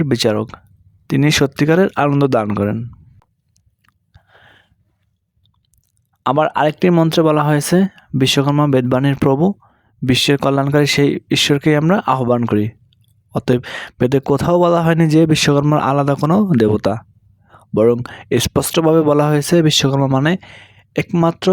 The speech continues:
অদ্বিতীয় ঈশ্বর। কেন আজ ভিন্ন রূপ প্রচলিত হলো? সময়ের প্রভাবে, পৌরাণিক প্রভাবে আজ আমরা দেখি কারিগর দেবতা হিসাবে আলাদা বিশ্বকর্মা প্রতিষ্ঠিত করতেছে, যার মূর্তি বা ছবি পূজা করা হয়, অথচ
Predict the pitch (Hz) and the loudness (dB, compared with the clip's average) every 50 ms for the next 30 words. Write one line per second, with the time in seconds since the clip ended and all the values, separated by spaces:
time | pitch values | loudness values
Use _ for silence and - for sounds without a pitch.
0 | 202 - _ - 135 135 143 147 143 147 147 127 117 107 - - - 104 104 117 | 0 0 _ -2 -2 -2 0 -2 -2 0 0 0 0 0 -2 -4 -4 -6 -6 -8
1 | - _ _ _ _ _ _ _ _ _ _ _ _ _ _ _ _ - 117 117 | -12 _ _ _ _ _ _ _ _ _ _ _ _ _ _ _ _ -6 -2 0
2 | 117 117 120 127 131 127 120 120 120 131 143 147 147 156 156 156 - - - - | 2 2 2 2 0 0 0 0 0 2 2 2 4 2 2 0 -4 -10 -2 0
3 | 151 151 165 160 160 151 156 147 135 127 104 104 107 117 117 - - - - - | 0 2 2 2 0 2 0 -2 -2 -2 -2 -2 -2 -4 -6 -10 -20 -20 -20 -20
4 | - - - - - 120 123 135 151 165 170 165 - 165 156 156 151 147 143 151 | -14 -8 -6 -2 0 0 0 2 2 2 2 2 2 2 2 4 2 2 2 2
5 | 170 202 220 _ _ _ _ _ _ _ _ _ _ _ _ _ _ _ _ _ | 0 0 -4 _ _ _ _ _ _ _ _ _ _ _ _ _ _ _ _ _
6 | _ _ - - - 165 180 202 208 185 - - 139 123 117 117 113 131 156 175 | _ _ -10 -4 -2 0 2 2 0 -2 0 0 0 2 2 2 0 -2 -4 -4
7 | - - - 123 120 123 135 117 127 131 135 127 127 127 123 - 156 165 185 190 | -6 -6 -4 -2 -2 0 0 0 0 0 0 0 0 0 0 0 0 -2 -2 -2
8 | - - - - - - - - 131 139 139 135 143 139 135 135 127 127 131 135 | -6 -12 -20 -20 -18 -10 -4 -2 0 0 0 0 0 0 2 2 2 2 0 0
9 | - 147 143 - 147 139 135 160 175 - 123 127 131 131 127 127 139 135 139 - | 0 -2 0 0 0 0 0 0 -2 -2 0 0 0 0 2 2 0 0 -2 -2
10 | - - 135 - - 131 135 135 143 147 147 - 151 151 - - - - - - | -4 -4 -2 -2 -2 -2 0 0 -2 -2 -2 -4 -6 -4 -4 -4 -4 -4 -2 -4
11 | 160 151 - - 139 135 - - 123 - - 104 - - _ _ _ _ _ _ | -4 -4 -2 -6 -6 -4 -4 -6 -8 -4 -4 -6 -6 -6 _ _ _ _ _ _
12 | _ _ _ - - 107 110 113 117 113 117 117 117 117 117 120 117 - - 170 | _ _ _ -6 -4 0 0 2 0 0 -2 0 0 2 2 0 0 -2 -2 -2
13 | 180 190 - - - - - 123 120 - - 127 123 131 120 123 120 120 120 113 | -2 -2 -4 -10 -18 -8 -4 -4 -4 -2 0 0 0 0 2 2 0 0 0 0
14 | 120 117 110 110 110 110 110 139 - - - 127 - - 156 - 165 | 0 -2 -2 -2 -2 -4 -4 -6 -8 -6 -6 -4 -2 -2 -2 0 0